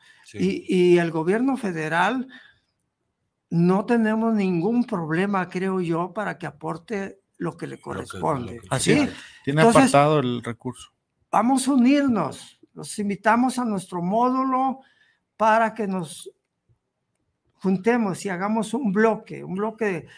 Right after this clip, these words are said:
Speaker 2: de, de resistencia, un bloque de reclamo y un bloque de atención, ¿sí?
Speaker 1: No, y la discapacidad todavía ma-, va más lejos, doctor, de
Speaker 2: Sí.
Speaker 1: la deficiencia física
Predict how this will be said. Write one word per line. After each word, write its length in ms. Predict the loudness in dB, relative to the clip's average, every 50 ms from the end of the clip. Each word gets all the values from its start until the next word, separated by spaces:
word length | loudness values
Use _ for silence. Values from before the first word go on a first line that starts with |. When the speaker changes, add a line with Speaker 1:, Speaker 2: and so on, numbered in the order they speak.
| _ _
Speaker 2:
de, 360 | _ -8 -6 -4 -4 -6 -8 -8
de 160 | -6 -6 -6
resistencia, 840 | -4 -6 -8 -8 -8 -8 -10 -10 -8 _ -2 -2 -2 -2 -2 -4 -4
un 100 | -2 -2
bloque 400 | -2 -2 -4 -4 -6 -6 -6 -4
de 300 | -4 -2 -4 -4 -4 -6
reclamo 720 | -6 -8 -8 -6 0 4 6 6 6 4 2 -2 -2 -6 -8 -12 -20 _ _
y 80 | -4
un 140 | -2 -2 0
bloque 640 | 0 2 2 0 0 -2 -4 -8 -8 -8 -8 -10 -12 _ _ _ _ _ _ -20 -20 _ _ _ _ _ _ _ _ _ _
de 580 | 2 4 6 6 6 4 2 0 -2 -8 -18 _ _ _ _ _ _ _ _ _ _ _ _ _ _ _ _
atención, 880 | 2 2 2 6 6 6 8 8 6 6 6 4 4 2 0 -4 -10 -16 -20 -20 _ _
¿sí? 280 | -4 -2 0 0 -2 -4 -8 _ _ _ _ _ _ _
Speaker 1:
No, 140 | -4 -2 0
y 40 |
la 160 | 2 2 2 2
discapacidad 920 | 0 -4 -6 -2 -2 -2 0 0 -2 -2 -2 -6 -6 -2 0 0 0 0
todavía 420 | -2 -2 -2 0 0 0 0 0 0
ma-, 260 | 0 0 0 0 0
va 140 | 0 0 0
más 280 | 0 0 -2 -2 -4
lejos, 480 | -6 -6 -6 -6 -8 -6 -6 -6 -6 -6
doctor, 580 | -8 -12 -12 _ -8 -8 -6 -6 -8 -12 -16 _ _
de 120 | -10 -8
Speaker 2:
Sí. 360 | -6 -6 -6 -6 -8 -8 -10 -10
Speaker 1:
la 200 | -10 -10 -10 -10
deficiencia 760 | -10 -12 -12 -12 -10 -10 -8 -6 -6 -6 -6 -4 -4 -4 -4
física 800 | -6 -6 -10 -8 -8 -8 -8 -10 -10 _ -4 -4 -4 -4 -6 -12